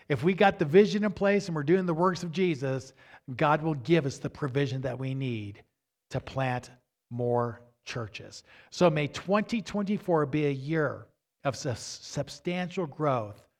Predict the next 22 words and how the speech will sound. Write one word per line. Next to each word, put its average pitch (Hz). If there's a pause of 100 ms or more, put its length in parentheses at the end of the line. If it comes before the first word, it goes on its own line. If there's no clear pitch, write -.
(180)
for -
us 135 (160)
in 135
our 139
community 147 (340)
and 214
for 160
the 139
church 180
at 160
large 143 (240)
in 143
our 120
city, 214
our 123
nation, 180 (280)
and 151
in 156
the 151
world, 117 (260)
in 131
Yeshua's 160